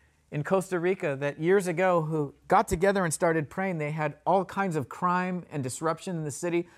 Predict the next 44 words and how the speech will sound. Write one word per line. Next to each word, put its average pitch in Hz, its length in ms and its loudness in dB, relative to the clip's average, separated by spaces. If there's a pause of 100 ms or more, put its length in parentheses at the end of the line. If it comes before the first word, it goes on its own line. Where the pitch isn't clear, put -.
(140)
Nobody 175 320 2
could 151 160 -8
solve 160 260 0
the 143 80 -4
problems. 151 640 0 (320)
And 170 100 4
there 185 80 6
were 185 140 8
a 180 40 4
few 302 560 4 (280)
people 190 420 6
that 156 160 2
were 170 100 4
so 247 240 6
dedicated 214 680 4
to 180 80 4
the 165 100 4
Lord, 165 340 4
they 147 220 -2 (260)
got 247 240 2
together 202 440 2
and 160 100 0
they 156 80 -4
started 170 480 2
praying. 202 400 0
And 180 160 0
as 277 160 0
they 285 80 4
were 240 160 2
praying, 247 500 -4 (380)
the 170 80 2
Lord 220 360 2
was 175 200 0
revealing 196 520 0
things 175 440 -4
that 143 320 -4
they 220 180 -2
needed 190 380 -2
to 175 80 -6
change. 160 580 -8 (640)
And 156 160 -2
when 165 160 2
they 262 220 4
changed, 151 520 -4